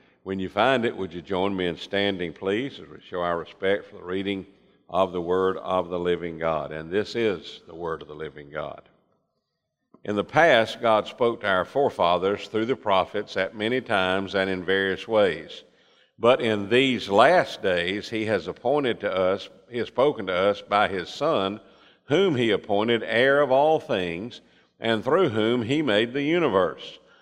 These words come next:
The Son is the radiance of God's glory and the exact representation of His being,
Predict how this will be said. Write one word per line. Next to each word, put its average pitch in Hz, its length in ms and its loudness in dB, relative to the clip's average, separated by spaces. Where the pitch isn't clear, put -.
The 101 120 0
Son 156 540 2
is 104 240 0
the 90 140 2
radiance 151 720 2
of 90 240 -6
God's 139 420 4
glory 101 640 2
and 113 200 0
the 104 120 2
exact 113 560 2
representation 127 1160 -2
of 117 300 2
His 107 240 -2
being, 104 640 -2